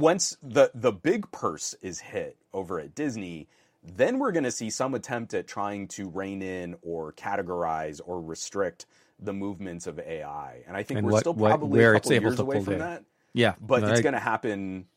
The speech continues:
Speaker 1: faster than I think Disney executives are, are gonna be able to react to. Or
Speaker 2: Yeah, well,
Speaker 1: plan
Speaker 2: because
Speaker 1: to get ahead of,
Speaker 2: Yeah, yeah,
Speaker 1: I
Speaker 2: 'cause
Speaker 1: should
Speaker 2: it,
Speaker 1: say.
Speaker 2: it, 'cause I think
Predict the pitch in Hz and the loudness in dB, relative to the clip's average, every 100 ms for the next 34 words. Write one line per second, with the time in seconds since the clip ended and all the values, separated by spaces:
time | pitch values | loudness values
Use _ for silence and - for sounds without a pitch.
0 | _ - 113 107 - 98 92 92 92 101 | _ 2 2 2 -2 -4 -4 -6 -8 -8
1 | 90 87 87 - _ _ _ _ _ 98 | -8 -8 -10 -16 _ _ _ _ _ _
2 | 101 90 113 107 101 92 87 92 - 90 | -16 -4 -4 -4 -6 -6 -2 -2 -2 -6
3 | 85 80 76 78 - _ 85 87 85 82 | -6 -6 -10 -14 -14 _ -6 -6 -6 -6
4 | 87 82 82 82 80 78 78 - 82 76 | -6 -8 -10 -10 -10 -10 -14 -14 -14 -14
5 | 71 80 71 71 _ - - _ _ _ | -12 -12 -12 -14 _ -20 -20 _ _ _
6 | _ _ _ _ - 151 196 156 160 160 | _ _ _ _ 0 4 8 8 8 8
7 | 175 123 - 123 123 98 101 80 71 _ | 6 4 -6 2 2 4 0 -2 -14 _
8 | _ 180 160 104 85 147 151 151 - 151 | _ 4 10 10 8 6 6 4 2 -2
9 | 170 - 180 - - 156 156 226 | -2 4 4 4 4 6 8 4